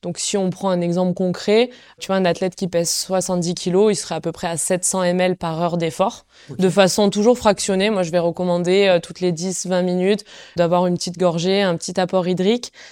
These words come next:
Speaker 1: Ce qui peut être intéressant, c'est, euh, effectivement d'avoir un rappel sur la montre,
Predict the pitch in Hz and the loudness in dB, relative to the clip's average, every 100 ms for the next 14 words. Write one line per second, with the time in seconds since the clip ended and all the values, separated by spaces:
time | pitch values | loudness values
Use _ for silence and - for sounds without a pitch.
0 | - - - 185 190 185 180 185 185 - | -14 -8 -4 0 2 2 2 4 4 2
1 | 220 220 - 190 180 180 165 160 160 165 | 0 0 2 4 4 4 2 0 -2 -4
2 | 165 190 - 185 202 175 165 165 170 160 | -4 -6 -2 0 2 2 2 0 0 0
3 | 196 - 185 175 185 208 | -2 -2 0 0 0 -2